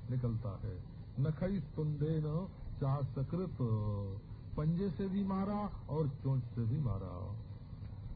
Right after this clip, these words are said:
और मेरे पादांगुष्ठ से रक्त बहने लग गया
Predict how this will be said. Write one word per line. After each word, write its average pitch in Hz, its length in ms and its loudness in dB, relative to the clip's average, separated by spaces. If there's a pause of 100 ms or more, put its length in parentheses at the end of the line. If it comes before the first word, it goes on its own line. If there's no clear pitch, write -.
(160)
और 143 240 0
मेरे 156 360 4
पादांगुष्ठ 143 920 0
से 170 320 0 (2000)
रक्त 147 440 4
बहने 135 400 4
लग 139 260 4
गया 156 360 6